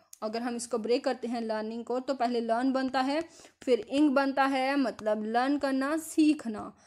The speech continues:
तो बिल्कुल इस चीज़ को देखेंगे, जानेंगे, समझेंगे। क्लियर? Learning is acquire or getting knowledge of subject of a skill by study, experience, instruction।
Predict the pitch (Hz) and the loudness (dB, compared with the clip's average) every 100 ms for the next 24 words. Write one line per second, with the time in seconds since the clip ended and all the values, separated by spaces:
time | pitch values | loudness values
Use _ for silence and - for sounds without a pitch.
0 | _ _ - 233 254 254 302 294 302 285 | _ _ -6 -2 -2 -2 -2 -2 -2 -2
1 | 302 262 247 302 285 294 320 262 208 220 | -2 0 0 0 0 0 0 0 -2 -4
2 | 233 269 240 208 202 196 180 - - _ | -6 -6 -6 -8 -10 -12 -14 -14 -18 _
3 | _ _ _ _ _ _ - 262 330 381 | _ _ _ _ _ _ -6 -2 -2 -4
4 | _ _ _ _ _ _ _ _ _ _ | _ _ _ _ _ _ _ _ _ _
5 | _ _ _ _ 240 269 294 349 370 - | _ _ _ _ 2 4 6 4 4 2
6 | 269 - 269 254 277 - 262 240 233 233 | -4 2 6 6 6 4 2 4 2 2
7 | 269 254 220 220 254 - 233 233 - 254 | 0 2 2 2 0 0 -2 -2 -2 -4
8 | 208 208 254 226 - - 233 262 254 - | -2 2 2 2 -4 -4 -4 -2 -6 -6
9 | - 262 240 240 220 214 214 - 247 208 | -4 -2 -2 0 2 2 0 -2 -2 0
10 | 285 - _ _ 240 - 294 262 220 262 | -4 -12 _ _ -8 -4 0 0 0 -4
11 | 262 262 262 - - - - - | -6 -4 -4 -2 -6 -6 -12 -12